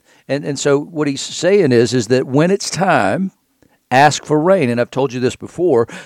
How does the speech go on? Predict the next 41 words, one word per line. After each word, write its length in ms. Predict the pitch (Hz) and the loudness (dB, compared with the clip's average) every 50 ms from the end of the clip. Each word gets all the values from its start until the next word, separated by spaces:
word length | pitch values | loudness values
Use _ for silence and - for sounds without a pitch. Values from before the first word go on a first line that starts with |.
| - - | -12 -6
that, 260 | 147 156 139 - - _ _ _ | -2 -2 -2 -2 -4 _ _ _
that 340 | - 123 139 131 120 - - _ _ _ _ _ _ | -8 -2 0 0 0 0 -4 _ _ _ _ _ _
when 220 | - 139 147 156 147 | -12 -8 -4 -2 -2
it's 180 | 135 - 139 | -2 -4 -4
not 300 | 143 156 190 226 - - | -4 -2 -2 -2 -2 -4
time 280 | - 131 117 110 107 107 | -4 -2 -2 -2 -2 -4
for 160 | - 127 113 | -6 -8 -6
rain, 300 | 107 110 98 95 113 135 | -6 -6 -6 -6 -8 -6
because 240 | 147 147 - 143 113 | -6 -4 -2 -2 0
they 80 | 131 | 0
have 140 | 123 120 101 | 0 0 0
rainy 320 | 107 120 123 123 131 139 127 | 0 0 0 0 0 -2 -4
seasons 720 | - - - 151 139 135 127 101 107 104 104 110 95 104 | -4 -4 -4 -4 -4 -4 -6 -8 -8 -8 -8 -10 -10 -8
there 260 | 104 107 101 123 131 | -6 -4 -4 -2 -2
and 100 | 131 123 | -4 -4
dry 320 | 117 123 147 156 185 208 180 | -4 -4 -2 -2 -2 -2 -4
seasons, 500 | - - - 98 95 90 - 117 110 - - - - - _ _ - | -4 -4 -6 -6 -8 -8 -8 -10 -10 -12 -14 -20 -20 -20 _ _ -6
and, 160 | 147 151 196 | -6 -4 -4
and 120 | 160 139 135 | -4 -4 -4
that 80 | 143 | -4
when 280 | 139 120 135 160 165 160 | -6 -6 -4 -4 -2 -2
it's, 300 | 156 - - - - - _ _ _ - | -4 -6 -8 -10 -14 -14 _ _ _ -18
when 260 | 135 120 135 143 139 | -12 -8 -6 -6 -6
it's 160 | 127 - - | -6 -6 -6
not 360 | 127 131 139 156 196 - - 131 | -2 0 0 0 0 -2 -2 -2
rainy 260 | 127 120 113 117 110 | -2 0 0 0 -2
season, 340 | - - 113 113 110 120 123 | -4 -4 -6 -4 -4 -2 0
they 80 | 127 | 2
don't 180 | 127 131 - - | 2 2 0 -2
pray 240 | - - 143 147 143 | -4 -2 0 0 -2
for 200 | - - 104 92 92 | -2 -4 -8 -8 -8
rain. 380 | 82 71 60 - - - - _ _ _ _ _ _ _ _ _ _ _ _ _ _ _ _ - | -10 -12 -14 -16 -20 -20 -20 _ _ _ _ _ _ _ _ _ _ _ _ _ _ _ _ -12
And 100 | 127 120 | -10 -10
it's 100 | 113 - | -10 -8
partly 340 | - - 151 160 - 131 127 | -4 -2 -2 -2 -2 -4 -8
because 260 | 117 - 127 120 95 | -8 -8 -10 -10 -10
of 60 | 101 | -10
this 140 | 113 107 - | -12 -12 -10
passage 360 | - 110 104 98 - 113 98 | -8 -8 -8 -8 -8 -10 -10
right 200 | 107 104 101 101 | -10 -10 -8 -8
here. 200 | 123 143 110 | -8 -8 -8